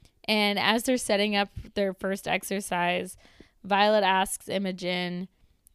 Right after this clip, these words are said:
"You're only doing this because Xaden is making you, right?" And Imogen says,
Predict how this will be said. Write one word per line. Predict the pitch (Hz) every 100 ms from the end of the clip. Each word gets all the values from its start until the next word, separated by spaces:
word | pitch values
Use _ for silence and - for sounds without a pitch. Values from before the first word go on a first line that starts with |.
| - -
"You're | 214 262
only | 370 294
doing | 214 214
this | 226 -
because | 233 220 202 185
Xaden | 185 196 190
is | 185 185
making | 175 185 175 160
you, | 147
right?" | - 165 175 208 214 _ _ _ _ _ -
And | 220
Imogen | 180 214 214 233 220
says, | - 196 190 185 190